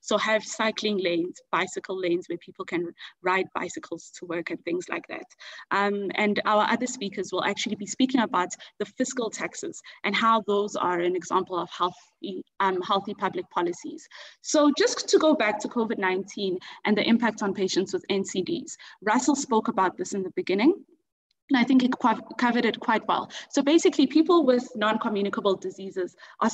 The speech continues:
suffering because they most, the, they are the most vulnerable to dying from coronavirus. Coronavirus, for somebody who's healthy, can just be a simple flu, it can just cause a bit of snuffles,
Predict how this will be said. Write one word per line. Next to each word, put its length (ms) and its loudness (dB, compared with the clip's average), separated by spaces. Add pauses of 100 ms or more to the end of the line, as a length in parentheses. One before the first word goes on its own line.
suffering 360 6
because 280 -2
they 140 2
most, 280 2 (240)
the, 260 4
they 160 4
are 120 4
the 120 2
most 220 0
vulnerable 600 0 (280)
to 120 6
dying 300 2
from 180 -2
coronavirus. 720 -2 (420)
Coronavirus, 800 4 (240)
for 80 0
somebody 420 2
who's 240 -2
healthy, 460 2 (380)
can 240 2
just 340 -4
be 300 -4 (240)
a 20 -6
simple 380 -2
flu, 340 4
it 100 6
can 140 0
just 220 0
cause 240 0
a 100 -6
bit 80 2
of 100 -2
snuffles, 720 0